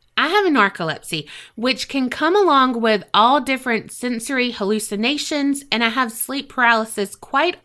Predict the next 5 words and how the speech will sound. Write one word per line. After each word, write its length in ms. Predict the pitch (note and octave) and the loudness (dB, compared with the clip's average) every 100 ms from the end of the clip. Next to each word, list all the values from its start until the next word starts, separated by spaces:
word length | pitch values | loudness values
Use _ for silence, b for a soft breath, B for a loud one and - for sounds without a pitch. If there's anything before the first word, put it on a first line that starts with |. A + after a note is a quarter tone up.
| G#3 | 0
often. 640 | A#3 A#3+ - E3 E3 F3 b b b b _ - | 0 0 -8 -8 -8 -10 b b b b _ -18
Symptoms 680 | - E4+ F4 G4+ F#4+ F#4 | 2 2 4 2 0 0
didn't 260 | - C4+ A#3+ | 0 0 0
truly 300 | - C#4+ D4+ | -2 -2 -2
start 360 | D4 A3+ A3 | 2 4 4